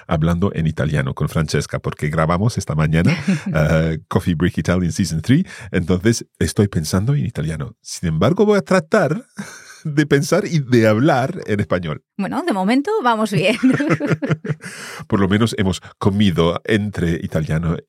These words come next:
Speaker 1: y español, entonces.
Speaker 2: Y francés también.
Speaker 1: Y francés, sí. <laughs> Un poco de todo. Pero hoy estamos hablando de La Penúltima Voluntad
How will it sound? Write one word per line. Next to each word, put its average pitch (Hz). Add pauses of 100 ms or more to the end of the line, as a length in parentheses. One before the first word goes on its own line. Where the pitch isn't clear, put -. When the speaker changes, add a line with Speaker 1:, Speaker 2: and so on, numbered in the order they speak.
(100)
Speaker 1:
y 80
español, 76
entonces. 107
Speaker 2:
Y -
francés 170
también. 147
Speaker 1:
Y -
francés, 107
sí. 135 (240)
<laughs> -
Un 170
poco -
de 117
todo. - (600)
Pero 101
hoy 143
estamos 110
hablando 82
de 78
La 76
Penúltima 78
Voluntad 78